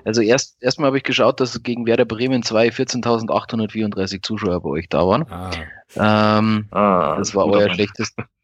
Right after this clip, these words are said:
Speaker 1: euer schlechtester Besuch. Ich denke, dass wir so spielen wie im letzten Spiel fast, ne? Äh, Müller hinten drin, dann, ähm, Bauer, Wels, Müller, Winkler, Dombrovka.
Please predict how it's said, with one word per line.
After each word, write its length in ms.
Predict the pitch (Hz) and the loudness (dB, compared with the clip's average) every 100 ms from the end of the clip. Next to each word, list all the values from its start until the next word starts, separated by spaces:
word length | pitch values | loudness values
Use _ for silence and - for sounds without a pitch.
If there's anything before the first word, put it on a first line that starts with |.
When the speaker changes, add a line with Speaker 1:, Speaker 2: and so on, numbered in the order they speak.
| _ - 90 - - - | _ -14 -14 -14 -18 -2
Speaker 1:
euer 240 | 113 104 | 2 2
schlechtester 520 | 101 117 110 123 - | 2 0 0 -4 -4
Besuch. 360 | 107 104 117 160 - _ - - - - - | -4 -2 -4 -6 -12 _ -20 -18 -20 -14 -6
Ich 180 | 117 - | -6 -2
denke, 320 | 123 165 170 | 0 2 2
dass 240 | 151 139 | 2 2
wir 140 | 139 147 | 2 2
so 180 | 139 139 | 2 0
spielen 640 | - - 135 143 143 131 | -2 -2 0 2 2 0
wie 200 | 131 123 | 0 0
im 120 | 120 | 0
letzten 320 | 110 - - | -2 -4 -10
Spiel 340 | - - 80 85 | -10 -10 -12 -12
fast, 340 | 82 67 - | -12 -12 -6
ne? 180 | 95 117 - - - - - | -4 -4 -6 -20 -20 -18 -4
Äh, 480 | 110 110 110 107 107 | 0 4 4 4 2
Müller 340 | 98 117 131 127 | 0 2 4 4
hinten 240 | 131 131 | 0 -2
drin, 380 | 123 147 151 131 | 0 0 -2 -6
dann, 300 | 110 110 117 | -4 -2 -2
ähm, 720 | 82 - - 107 - - 113 | 0 0 0 -2 -6 -8 -6
Bauer, 320 | - 98 113 113 | 0 2 4 4
Wels, 260 | 110 - | 2 0
Müller, 240 | 123 113 110 | 0 0 0
Winkler, 300 | 120 127 110 | -2 0 0
Dombrovka. 800 | 107 104 - 127 - 151 165 | 0 -4 -2 -2 0 -2 -2